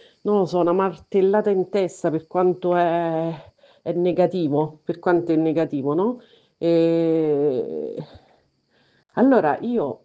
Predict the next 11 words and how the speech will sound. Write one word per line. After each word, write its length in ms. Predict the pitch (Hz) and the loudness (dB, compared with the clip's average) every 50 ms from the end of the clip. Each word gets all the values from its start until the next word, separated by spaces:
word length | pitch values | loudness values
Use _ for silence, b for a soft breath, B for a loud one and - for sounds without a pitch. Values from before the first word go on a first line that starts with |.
| _ _ _ | _ _ _
ho 200 | - 170 160 - - - | -10 -10 -10 -10 -8 -6
ragionato, 960 | 160 180 185 165 156 143 - - 160 156 151 139 120 117 127 123 - 139 135 | -2 -2 -2 -2 -4 -6 -4 -2 0 0 0 0 0 -2 -4 -4 -2 0 0
no? 280 | 143 156 160 170 175 - | 0 0 0 0 0 0
E 140 | 196 208 | 0 0
ho 120 | 202 185 - _ | 0 0 -2 _
pensato, 720 | - 175 147 156 160 156 - - 151 131 117 113 - 143 | -2 -2 0 0 -2 -2 -2 -2 -2 -2 -2 -2 -4 -4
senti 480 | 143 - 196 202 208 202 - - - 151 | -2 0 0 -2 -2 -4 -6 -8 -8 -4
questa, 520 | 147 156 151 131 120 - - - - 135 | -2 0 0 0 -2 -4 -8 -10 -6 -4
Anto, 340 | 123 123 131 - 127 - 139 | -2 -2 -2 -4 -2 -2 -2
senti 480 | 139 - 190 196 196 180 - - 175 160 | 0 2 2 2 2 0 -4 -8 -6 -4
questa, 680 | - 147 147 131 123 - - - - - 113 127 | -2 0 0 -2 -4 -8 -12 -8 -4 -2 -2 -2